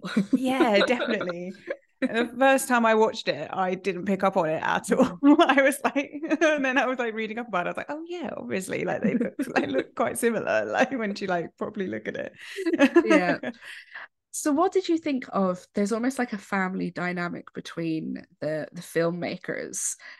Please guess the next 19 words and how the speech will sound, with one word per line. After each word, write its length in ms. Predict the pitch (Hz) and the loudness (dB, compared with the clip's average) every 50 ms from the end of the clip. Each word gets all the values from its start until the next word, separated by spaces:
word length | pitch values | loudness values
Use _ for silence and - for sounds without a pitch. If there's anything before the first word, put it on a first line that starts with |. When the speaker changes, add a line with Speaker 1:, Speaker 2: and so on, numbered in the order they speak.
| _ - | _ -6
Speaker 1:
Uh, 240 | - 165 160 131 - - | -4 -2 -2 -2 -2 -2
they, 240 | 165 175 185 - - | -2 -2 -2 -2 -2
they 100 | 180 175 | -4 -4
seem 220 | - - 170 170 160 | -2 -4 -6 -6 -6
like, 160 | 165 - 156 | -6 -6 -8
like, 100 | 170 175 - | -8 -6 -6
you 100 | 165 175 | -6 -4
know, 180 | 165 - 180 - - | -4 -6 -8 -8 -8
a 80 | 180 | -8
ragtag 640 | 175 180 180 170 165 165 170 - - - 175 175 - - | -8 -6 -6 -6 -6 -6 -8 -10 -8 -8 -8 -8 -8 -8
bunch 300 | - 165 165 - - - | -8 -8 -8 -8 -10 -12
of 100 | 175 - | -10 -8
misfits. 800 | 170 165 170 - - - - 139 - - _ - - - - - - - - - - - | -6 -6 -6 -6 -8 -10 -8 -8 -8 -10 _ -10 -8 -8 -8 -8 -10 -14 -16 -16 -12 -6
Speaker 2:
Mm. 80 | 233 196 | -2 0
Speaker 1:
Um, 540 | 180 175 170 165 165 165 165 165 170 180 - _ _ - - _ _ - _ _ _ - | 2 2 2 2 0 -2 -4 -4 -6 -8 -10 _ _ -20 -20 _ _ -20 _ _ _ -2
but 160 | 196 185 - | 0 0 0
I 120 | - 196 196 | 0 -2 0
just, 260 | 202 190 - - - _ - | 0 -2 -4 -6 -10 _ -2
it, 180 | 185 185 - | -2 -2 -2